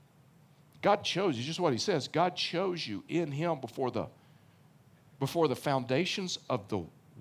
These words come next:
world. And remember that God's thought always carries God's action. That he, he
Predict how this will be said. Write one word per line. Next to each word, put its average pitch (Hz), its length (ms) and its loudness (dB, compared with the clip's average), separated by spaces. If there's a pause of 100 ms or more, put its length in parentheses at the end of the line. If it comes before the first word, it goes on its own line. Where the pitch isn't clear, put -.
(140)
world. 117 500 -2 (1120)
And 127 180 0
remember 139 420 -2
that 107 220 -8
God's - 400 0 (160)
thought 156 400 0
always 185 500 0
carries 123 520 -2
God's 117 480 -2 (140)
action. - 440 -10 (1500)
That 143 100 2
he, 123 180 -4 (360)
he 139 160 -2